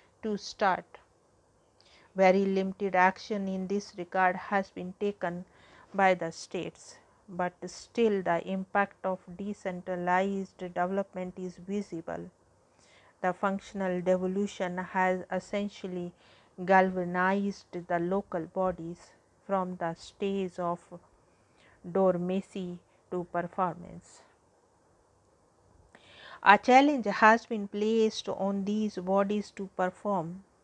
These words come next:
though there are variations across the states with regard to functional devolution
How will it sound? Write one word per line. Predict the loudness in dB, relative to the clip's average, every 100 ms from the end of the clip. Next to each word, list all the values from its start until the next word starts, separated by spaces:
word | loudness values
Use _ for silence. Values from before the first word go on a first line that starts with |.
| _ _ _
though | -14 -2 0 0 0 -2
there | 0 2 0 2
are | 2 2 0 -12 -20 -20 -18 0
variations | 0 2 2 0 0 -4 0
across | 0 2 4 4 4 0
the | -6 -6
states | -8 -6 -4 -4 -6 -20 -20 _ -18
with | 0 0 0 -4
regard | -8 0 2 2 -2
to | -12 -6
functional | -4 -4 -8 -10 -8
devolution | -2 -2 -2 -4 -6 -4 -4 -4